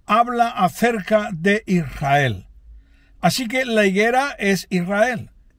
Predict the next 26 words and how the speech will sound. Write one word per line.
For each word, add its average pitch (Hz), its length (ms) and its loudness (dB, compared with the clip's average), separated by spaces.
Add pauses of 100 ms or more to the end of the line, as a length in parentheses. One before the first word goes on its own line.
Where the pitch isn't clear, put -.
(180)
El 208 120 -2
Señor 214 520 2
profetizó, 220 880 0
y 202 80 0
lo 196 80 2
hemos 214 180 -4
citado 214 380 2
anteriormente, 208 880 -2 (520)
que 233 340 0 (640)
Israel 220 760 0 (220)
iba 233 500 0
a 170 60 0
ser 233 240 0
esparcido 226 800 0
por 175 260 -4
todas 190 360 0
las 196 100 2
naciones, 196 580 0 (280)
como 185 260 2
así 226 280 -4
sucedió, 226 580 -2
y 220 40 -4
ya 190 120 -2
lo 190 80 0
hemos 202 180 -2
dicho, 202 400 -4